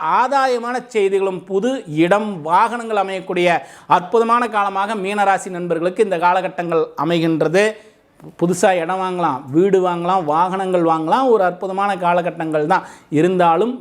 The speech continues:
விரயச்சனி அப்படின்னு சொல்றோம், கொஞ்சம் விரயங்கள் காட்டுவது கொஞ்சம் கவனத்திற்குரியதாகவும் இருக்கு, கவனமாகவும் இருக்கணும். அற்புதமான மாதம் தான் மீனராசி நண்பர்களுக்கு. சோபக்கிருது வருடம் தை மாதம் சிறப்பான பலன்கள் உண்டு.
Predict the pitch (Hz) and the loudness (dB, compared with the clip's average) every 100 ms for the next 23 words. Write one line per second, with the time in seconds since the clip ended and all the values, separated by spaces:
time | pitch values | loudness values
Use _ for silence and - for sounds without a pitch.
0 | 135 143 170 208 208 - 175 175 185 123 | -4 0 2 2 -2 -4 -2 0 -2 -4
1 | - 139 175 175 165 156 214 196 165 147 | -10 -6 -4 0 0 0 -2 0 0 2
2 | 165 190 185 165 143 156 151 160 151 247 | 2 2 0 -2 0 -2 -4 -2 2 4
3 | 285 - - - 147 160 190 131 120 151 | 2 -6 -20 -12 -8 -4 -4 -4 -2 0
4 | 196 196 196 165 - 160 151 147 143 139 | -2 -4 -4 -4 -2 2 4 4 2 0
5 | 143 240 269 - 147 139 131 - - 180 | 0 0 0 -6 -4 -2 -2 -4 2 2
6 | 156 117 - _ _ _ 143 156 165 165 | 2 -2 -14 _ _ _ 0 2 2 2
7 | 165 180 151 139 165 214 269 - - - | 2 -2 -4 -6 -2 -2 -2 -6 -20 -10
8 | 131 - 151 160 208 190 175 170 160 139 | -8 0 2 2 2 0 -2 -2 -4 -6
9 | 139 135 185 190 175 - 170 151 147 143 | -6 -2 2 2 0 -2 -4 -2 0 0
10 | 147 202 202 - 175 208 185 - - 165 | 0 -2 -4 2 2 2 -2 -8 -6 -2
11 | 165 147 143 185 190 147 165 185 160 139 | 0 2 2 0 -2 0 2 2 0 -2
12 | 147 240 - - - - 151 170 170 165 | -2 -4 -8 -20 -8 0 2 2 0 0
13 | 190 160 147 139 175 170 131 120 120 120 | 0 0 0 2 2 0 -2 -2 0 2